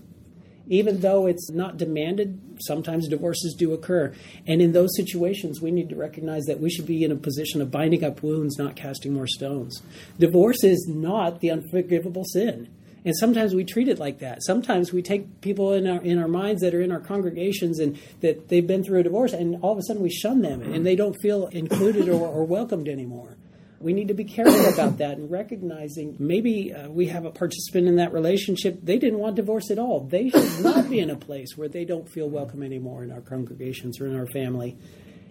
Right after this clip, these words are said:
And then finally, we should recognize sometimes, and this is not specific to divorce, but you have marriages that are broken up by death. You have widowers or widows in a situation where we need to be able to be in a place where we can say, "What can I do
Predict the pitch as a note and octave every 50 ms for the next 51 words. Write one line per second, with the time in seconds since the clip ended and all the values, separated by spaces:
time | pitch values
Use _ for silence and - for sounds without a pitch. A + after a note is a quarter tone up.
0 | - - F#3 F3 F3+ F3 E3+ F#3 F#3 G3+ A3 G#3+ G3+ F#3+ F3+ - E3+ E3 F3+ F3
1 | F3 F3 F3 F3 F3 F3+ - - G#3+ B3 C4 A#3+ A3 G3+ F#3+ G#3 A3 F3+ D#3+ D#3
2 | D#3+ D#3 E3 F3+ E3+ - E3 D3 - E3 D#3+ D#3+ C#3+ - - E3+ D3 - G3+ G3+
3 | - - - - D3+ C#3 C#3 C#3 C#3 C#3+ D3 - - F3+ - F3+ F3+ G3 F3+ E3+
4 | E3+ F3 G3 A#3 A3+ A3+ A3 F#3+ E3+ F3+ F3 E3+ D3+ D#3+ D3+ D3 - C#3+ D3 D3
5 | - D#3+ D3+ E3 F#3+ G#3+ E3+ - - - - - - - - - - E3+ F#3 F#3+
6 | G3+ G#3 F#3 E3 D#3 E3 G#3+ C4+ C4 F#3+ D#3 C#3 C#3 C#3 C3+ D#3 D#3+ E3 G#3+ C4+
7 | B3+ G3 E3 D3+ D3+ C#3+ - E3+ - E3+ E3 E3+ D#3 - - A3+ - G3+ G3 G#3+
8 | G#3 G#3+ F#3+ F3 F3 E3+ F3+ A3+ A#3+ B3 G#3+ F3 D#3+ F3+ F3 F3 F3 E3+ D#3+ D3+
9 | C#3 C#3 D#3+ F3 F#3+ F3+ F3 - - F3 E3 E3 E3+ - D3+ D3+ D3+ F3 F3+ -
10 | - D#3 D3 - E3 D3+ D3+ - - - - - - D3+ D3+ - F#3+ F#3+ G3+ F3+
11 | G3+